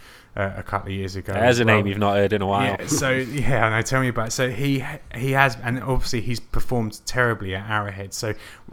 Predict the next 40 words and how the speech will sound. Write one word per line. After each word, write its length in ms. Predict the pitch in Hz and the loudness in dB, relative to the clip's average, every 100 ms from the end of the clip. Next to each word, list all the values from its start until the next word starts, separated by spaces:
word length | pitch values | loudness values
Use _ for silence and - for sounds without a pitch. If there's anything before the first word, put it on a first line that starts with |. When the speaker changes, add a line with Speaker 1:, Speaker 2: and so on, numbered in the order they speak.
| - 131 | -8 -2
Speaker 1:
with 180 | 143 | -2
Derek 240 | 147 127 110 | 0 -4 -4
Carr, 220 | 117 104 | -2 -2
you 140 | 101 110 | 0 -2
never 260 | 123 120 | -2 -2
know 160 | 113 107 | -4 -4
what 140 | 101 | -4
you're 120 | 95 | -6
gonna 140 | 92 92 | -6 -8
get. 380 | - 110 113 - - - - - | -4 -4 -4 -10 -16 -18 -20 -10
D-, 120 | 120 | -8
if 160 | 131 - | -2 4
we 80 | 139 | 4
get 140 | 139 | 2
the 80 | 131 | -4
good 240 | - 139 123 117 | -2 -2 -2 -6
at 200 | 117 - | -6 -2
Derek 260 | 104 104 | -2 -2
Carr 200 | - 107 | -2 -2
on 100 | 107 | -2
Sunday, 400 | 101 110 104 104 | -6 -6 -4 -4
then 440 | 104 117 117 120 120 - - - - | -4 -4 -4 -6 -12 -20 -20 -20 -12
it's 160 | 127 117 | -8 -6
gonna 240 | 135 120 | -4 -2
be 160 | 113 107 | 0 0
a 60 | |
really 320 | 101 104 101 98 | 0 -2 -2 -4
entertaining 480 | 107 - 98 95 | -8 -10 -10 -8
game. 380 | 95 98 95 98 | -8 -8 -10 -10
But 260 | - 101 - - - - | -6 -6 -6 -12 -14 -10
if 200 | 92 104 | -4 0
we 80 | |
get 260 | - 107 - | 2 0 -2
the 80 | 101 | -6
token 420 | - 98 - 92 | -2 -2 -2 -4
meltdown 560 | 92 101 101 101 92 95 | -4 -4 -6 -10 -10 -12
from 140 | 95 | -12
Derek 280 | 92 92 - | -10 -12 -12
Carr, 280 | - 92 92 | -10 -10 -10
then 320 | 95 92 92 | -8 -8 -8